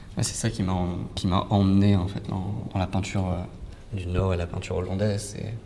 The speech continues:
la pratique du petit format, euh, et de voir ce que ça fait, en fait, sur, euh, dans, dans un musée, euh, avec, euh, d'autres énormes toiles à côté. Et, euh, et cette toile, bah, je,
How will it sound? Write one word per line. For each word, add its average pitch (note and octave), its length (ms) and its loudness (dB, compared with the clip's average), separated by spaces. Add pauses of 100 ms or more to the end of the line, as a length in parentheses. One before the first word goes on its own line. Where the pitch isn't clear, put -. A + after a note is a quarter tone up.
(580)
la F#2 80 0
pratique G2 380 -4
du G2+ 80 -4
petit G2+ 160 -6
format, F#2 480 -2
euh, F#2 40 -2 (1120)
et F2+ 440 -2
de F2+ 80 -2
voir G2 180 2
ce - 60 -8
que F#2 80 0
ça F2 160 -2
fait, - 140 -4
en G2 80 0
fait, G2 160 -2
sur, - 160 -4
euh, F2+ 120 -4 (380)
dans, G2 140 -4
dans F2+ 260 -4
un F2 40 -2
musée, F#2 460 -2
euh, F#2+ 80 -6 (1080)
avec, - 200 -14
euh, - 40 -14 (360)
d'autres - 300 -12
énormes F2+ 360 -2
toiles F#2 240 0
à F2 40 -2
côté. A2 340 -4 (840)
Et, G2 120 2
euh, F#2 280 4 (220)
et G#2 60 2
cette G2 180 0
toile, A#2 400 6
bah, F#2+ 140 2
je, F#2+ 60 -4